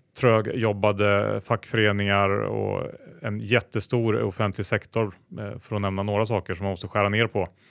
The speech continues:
Eh, så att det finns helt klart behov av förändring och, eh,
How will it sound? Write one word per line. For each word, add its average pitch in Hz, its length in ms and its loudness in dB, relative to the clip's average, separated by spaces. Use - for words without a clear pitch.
Eh, 98 160 -6
så 101 160 -2
att 107 160 -6
det 135 220 -14
finns 123 340 -2
helt 113 160 2
klart 98 340 -2
behov 110 420 0
av 107 100 0
förändring 101 520 -2
och, - 340 -10
eh, 95 280 -2